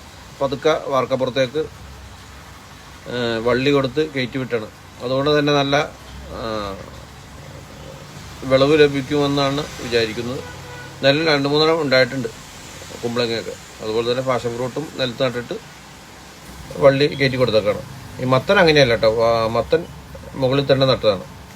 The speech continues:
അപ്പോൾ എന്തായാലും ഒരു മത്തൻ ഉണ്ടായിട്ടുണ്ട്, നന്നായിട്ട് വിളവെടുത്ത് വിള-, വിളവെടുപ്പിനുള്ള പാകമായിട്ടുണ്ട്.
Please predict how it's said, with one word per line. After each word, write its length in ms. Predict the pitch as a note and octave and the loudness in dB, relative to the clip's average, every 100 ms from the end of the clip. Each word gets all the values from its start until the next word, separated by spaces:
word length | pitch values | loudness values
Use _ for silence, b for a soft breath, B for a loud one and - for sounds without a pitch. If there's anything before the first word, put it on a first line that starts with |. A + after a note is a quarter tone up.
| - | -8
അപ്പോൾ 140 | G#2+ | -4
എന്തായാലും 280 | A2 A#2 B2 | 2 4 6
ഒരു 80 | B2 C3 | 4 4
മത്തൻ 240 | B2 C3 C3 | 2 2 2
ഉണ്ടായിട്ടുണ്ട്, 420 | A#2 A2+ A#2+ B2 B2+ - - - - G#2+ | 2 2 2 -2 -6 -10 -20 -20 -16 -10
നന്നായിട്ട് 380 | G#2 A2 A2 B2 | -4 -4 0 -2
വിളവെടുത്ത് 540 | A2 A2 A#2 A#2 - B2+ A#2 - - - - - - - - - | 0 0 0 0 -4 -10 -10 -14 -20 -20 -20 -20 -20 -20 -20 -4
വിള-, 320 | A2 A2 - - F#2 | 4 4 4 -10 -2
വിളവെടുപ്പിനുള്ള 720 | A2 A2+ A#2 A#2 B2 B2+ B2+ B2 | 2 6 6 4 4 4 4 4
പാകമായിട്ടുണ്ട്. 520 | B2 A2+ A#2+ B2+ B2+ | 6 6 6 4 2